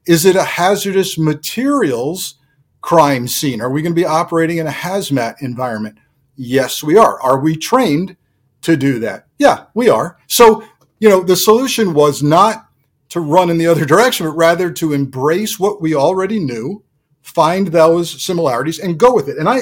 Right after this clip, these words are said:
I give that advice to anybody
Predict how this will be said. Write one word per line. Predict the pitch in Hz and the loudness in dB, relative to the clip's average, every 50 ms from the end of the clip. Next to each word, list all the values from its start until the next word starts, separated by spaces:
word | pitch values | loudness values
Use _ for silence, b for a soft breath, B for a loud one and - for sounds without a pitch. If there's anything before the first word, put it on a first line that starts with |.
| - - | -4 -6
I | - 240 262 | -6 -6 -4
give | 240 285 269 | -4 -4 -2
that | 254 254 247 | -2 0 0
advice | 240 226 165 190 202 208 208 - - - - _ _ _ _ _ _ _ _ _ _ _ _ _ _ - | 0 0 0 0 0 0 0 -4 -8 -12 -16 _ _ _ _ _ _ _ _ _ _ _ _ _ _ 0
to | 208 214 - 190 | 0 0 2 2
anybody | 190 247 277 277 226 139 139 110 98 - 110 135 180 196 | 2 2 2 2 2 0 -2 -4 -4 -6 -12 -12 -12 -14